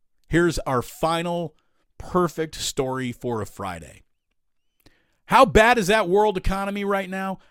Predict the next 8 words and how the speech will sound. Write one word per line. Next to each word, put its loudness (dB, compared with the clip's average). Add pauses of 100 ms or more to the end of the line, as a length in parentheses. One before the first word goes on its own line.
How 2
rough 0
is -6
that -2
world 0
economy -6
right -2
now? -4